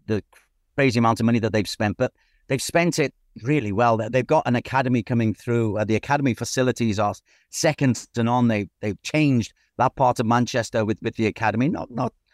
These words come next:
uh, everybody was thrilled about it, but they've changed it, and they're bringing players through. It's a little bit like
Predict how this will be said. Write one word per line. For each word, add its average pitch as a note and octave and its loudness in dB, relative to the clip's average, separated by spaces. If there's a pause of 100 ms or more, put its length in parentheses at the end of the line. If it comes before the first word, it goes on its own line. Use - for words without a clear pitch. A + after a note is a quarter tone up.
(320)
uh, F3+ 2
everybody A#2 2
was G#2 -2
thrilled B2 0
about A2 2
it, C#3 -2
but C3 -2
they've B2+ 0
changed C3 -2
it, C3+ -4 (200)
and C3+ 2
they're C3+ 2
bringing D3 0 (420)
players C3 0
through. B2 -2
It's - -6
a D#3 4
little A#3+ 0
bit G#3+ 2
like - -2